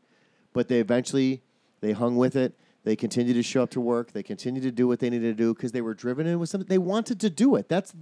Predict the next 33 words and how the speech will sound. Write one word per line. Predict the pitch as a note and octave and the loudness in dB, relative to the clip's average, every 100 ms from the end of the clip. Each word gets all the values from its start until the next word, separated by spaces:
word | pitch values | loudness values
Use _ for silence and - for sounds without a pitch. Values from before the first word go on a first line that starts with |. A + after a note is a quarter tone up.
| - | -2
that's | F3 G#3+ | 0 0
the | A3 | 4
other | G#3+ F3+ | 4 4
thing | G#3 E3 | 2 0
too. | E3 F#3+ A#2+ - - _ _ - | 4 4 4 0 -20 _ _ -2
They | C#3 | 0
wanted | A#2+ C#3 D#3+ E3 E3+ D#3 | 2 2 2 0 -4 -6
to | |
do | C#3 F3 C#3+ | -2 2 2
it, | A#2 | 0
and | C3 | -4
it's | B2+ - | -6 -4
very | D#3 F#3 F3+ | 0 2 2
rare | D#3+ D3 A#2+ G#2 - _ _ _ - | 2 2 0 -2 -8 _ _ _ -6
in | B2+ B2 | -4 0
most | B2 C#3+ D#3+ | 2 2 0
professional | D#3+ - C3+ - B2 | -6 -2 -2 -2 -6
sports, | - A2 G2 F#2 - - - | -6 -2 -2 -2 -8 -18 -6
probably | B3+ A#3+ F#3 | 0 2 2
outside | C#3+ C#3 A2+ | 0 -2 -4
of, | F2+ - | -6 -6
well, | G3 A#3+ | -4 -4
even | A3+ F3+ | -6 -2
basketball | B2+ F3 - - G2+ | -2 -2 -6 -6 -6
to | - G#2 | -6 -8
an | |
extent. | G2 - F#3+ - _ _ _ _ | -8 -2 -2 -2 _ _ _ _
It's | D3 E3+ | -10 -2
not | G#3 | -2
the | A#3+ | 0
number | A3 A3+ G#3+ | 0 2 2
one | G3 A#3+ | 0 -4
guys. | F3+ G#2 E2+ - | -6 -6 -8 -14